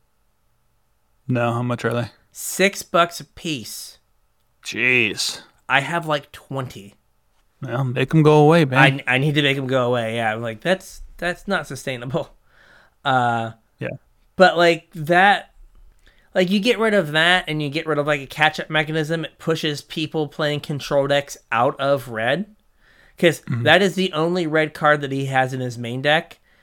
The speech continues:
Speaker 2: And then in the sideboard, he has, uh, Meltdown, the cards you can't get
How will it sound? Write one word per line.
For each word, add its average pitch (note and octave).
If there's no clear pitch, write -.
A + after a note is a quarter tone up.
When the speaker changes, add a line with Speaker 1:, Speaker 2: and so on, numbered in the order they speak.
Speaker 2:
And C3+
then C3+
in C3
the C3+
sideboard, C3+
he C#3
has, C3
uh, A2+
Meltdown, D3
the C#3
cards C3+
you C3+
can't B2+
get C3+